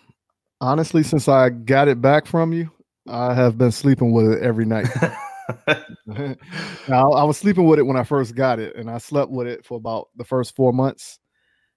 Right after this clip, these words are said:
Speaker 1: and then I stopped and put it back in the safe like I normally do with the rest of
Speaker 2: Aw,
Speaker 1: it.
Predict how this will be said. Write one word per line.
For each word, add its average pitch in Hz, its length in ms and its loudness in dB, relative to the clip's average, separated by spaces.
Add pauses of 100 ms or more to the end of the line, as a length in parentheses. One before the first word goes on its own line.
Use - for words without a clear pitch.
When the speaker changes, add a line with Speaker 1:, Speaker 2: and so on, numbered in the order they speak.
(180)
Speaker 1:
and 113 520 -8
then 135 160 2
I 120 100 0
stopped 113 460 -4 (100)
and 117 220 -6
put 120 120 0
it 117 100 0
back 120 220 -2
in 123 60 -6
the 120 80 -4
safe 110 380 -6
like 110 180 -6
I 113 60 -6
normally 110 320 -4
do 110 200 -4
with 107 200 -8
the 117 60 -10
rest 123 180 0
of 123 40 0
Speaker 2:
Aw, 113 180 0
Speaker 1:
it. 113 60 -10